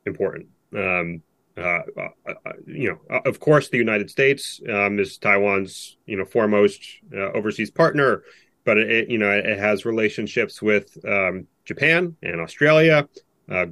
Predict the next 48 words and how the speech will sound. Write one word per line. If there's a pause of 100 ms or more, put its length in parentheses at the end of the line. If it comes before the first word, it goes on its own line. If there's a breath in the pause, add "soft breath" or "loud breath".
(220)
g-,
growing
ties
to,
to
Europe. (180)
Um, (500 soft breath)
uh,
under
Tsai
Ing-wen
over
the
last
eight
years,
there's
been
a
very
successful (440)
attempt
to
deepen
cultural
and
economic
ties
with
countries
in
Southeast
Asia
and
South
Asia. (600 soft breath)
I,
I
expect
all
that
to
continue.
I
expect
those,
those
efforts